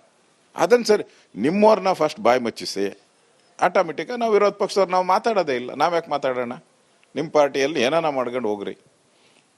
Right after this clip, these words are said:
ನಮ್ಗೆ ಬೇಕಾಗಿರೋದು ಸರ್ಕಾರ ಅಭಿವೃದ್ಧಿ ಕಾರ್ಯ ಮಾಡ್ಬೇಕು, ಸರ್ಕಾರ ಗಟ್ಟಿಯಾಗಿರ್ಬೇಕು,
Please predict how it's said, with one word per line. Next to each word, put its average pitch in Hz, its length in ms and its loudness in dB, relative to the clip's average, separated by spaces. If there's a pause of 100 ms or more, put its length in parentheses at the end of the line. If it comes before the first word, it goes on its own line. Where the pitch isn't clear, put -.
(160)
ನಮ್ಗೆ 165 320 0
ಬೇಕಾಗಿರೋದು 117 640 -2
ಸರ್ಕಾರ 113 480 -2 (880)
ಅಭಿವೃದ್ಧಿ 131 420 0
ಕಾರ್ಯ 104 320 0
ಮಾಡ್ಬೇಕು, 92 560 -6
ಸರ್ಕಾರ 131 580 0
ಗಟ್ಟಿಯಾಗಿರ್ಬೇಕು, 120 1080 -2